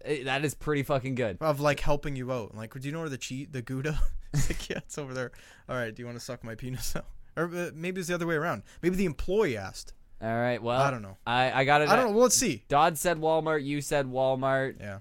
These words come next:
Speaker 1: And, um, I don't think Brandon had an answer. So, Brandon, fucking lock in with an answer or something.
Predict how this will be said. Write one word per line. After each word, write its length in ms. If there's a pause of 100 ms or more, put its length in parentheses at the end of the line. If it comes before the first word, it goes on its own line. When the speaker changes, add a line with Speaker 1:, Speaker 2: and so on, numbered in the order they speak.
(140)
Speaker 1:
And, 580 (460)
um, 600
I 120
don't 200
think 160
Brandon 360
had 180
an 100
answer. 400
So, 300
Brandon, 460
fucking 280
lock 220
in 140
with 120
an 120
answer 280
or 60
something. 340